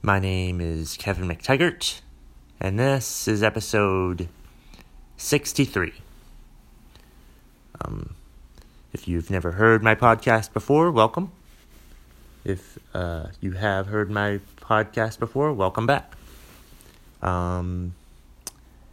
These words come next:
my podcast is just a way for me to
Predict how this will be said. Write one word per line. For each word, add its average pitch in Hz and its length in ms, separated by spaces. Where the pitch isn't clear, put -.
my 120 200
podcast 120 580
is 107 140
just 110 240
a 107 40
way 101 220
for 104 160
me 98 300
to 90 640